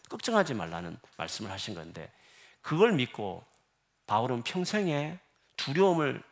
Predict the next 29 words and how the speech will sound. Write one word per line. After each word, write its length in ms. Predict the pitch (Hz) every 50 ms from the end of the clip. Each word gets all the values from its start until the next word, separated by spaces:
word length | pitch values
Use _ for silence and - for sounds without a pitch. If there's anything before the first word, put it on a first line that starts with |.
| _ _ _
어려움을, 760 | - 139 147 160 190 208 208 190 160 131 120 113 107 95 87 113 - - _ - _
힘든 420 | - - 226 226 202 214 202 170
일을 360 | 131 113 110 107 101 92 - - - - - - _
마다하지 460 | 107 104 113 131 180 202 214 208 - 147
않고 200 | 135 - 123 - -
직면했기 580 | - - 240 285 277 269 254 220 160 - -
때문에, 480 | - - 90 85 87 - 80 - - - _ _ _ _ _ _ _ - - _ _
그것을 600 | - 135 131 170 160 - - 139 123 110 92 - - - _
대면했기 560 | - 143 139 156 185 220 240 254 247 - - -
때문에, 500 | - 110 101 95 92 85 90 90 87 - -
피하지 380 | - - 190 220 240 233 254
않았기 300 | 247 220 196 160 - -
때문에 420 | - - 170 185 185 165 165 165 - - _ _ _ _ _ _ _ _ _ _ _ _ _ _ _ _ _ _ _ -
여러 220 | 202 285 311 311
가지 160 | 277 277 247 226
감정거리들이 680 | - - 147 139 131 165 175 175 196 185 147 - 127 110
많은 300 | 101 90 92 101 98 92
인생을 320 | 92 87 - 113 101 90
살게 460 | - - - 90 87 90 85 80 - - _ _ _ _
된 140 | - - -
거죠. 220 | 101 - - - - _ _ _ _ _ _
마찬가지로 760 | - 90 - - 165 185 196 208 170 127 101 95 87 85 82 - - - - _
우리는 220 | - 123 143 143
그런 200 | 131 170 175 190
사람이 320 | 185 - 117 92 92 95 92
될 160 | - 98 95
수 140 | 90 - -
있는 140 | 58 - -
거죠. 160 | - -